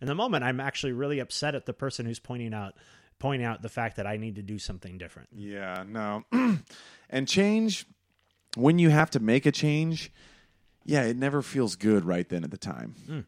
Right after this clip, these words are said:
Speaker 2: You know,
Speaker 1: no.
Speaker 2: it's a foreign feeling to you. You're not comfortable. You're out of your comfort zone. You're not used to it. It never feels good right then and there. But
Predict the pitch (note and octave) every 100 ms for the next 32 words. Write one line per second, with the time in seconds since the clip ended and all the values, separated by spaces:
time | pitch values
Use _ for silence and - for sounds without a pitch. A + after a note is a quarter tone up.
0 | - G2+ F#2+ F#2+ F#2+ A#2 - A#2 A2+ A2+
1 | - A#2 A2+ G2+ A2 A2 G#2+ G2+ G#2 G#2+
2 | - A2+ G#2 G2 G#2 G2+ G2 G#2 G#2 G2
3 | A#2 - G2+ G#2 G2+ G2+ G2 G2 G#2 G#2+
4 | - - G2+ G2+ - - - - B2+ C#3+
5 | E3 D#3 F3 C#3+ C#3 D#3 C3+ C#3 C#3 C3+
6 | D3+ G#2 E2 G2 G2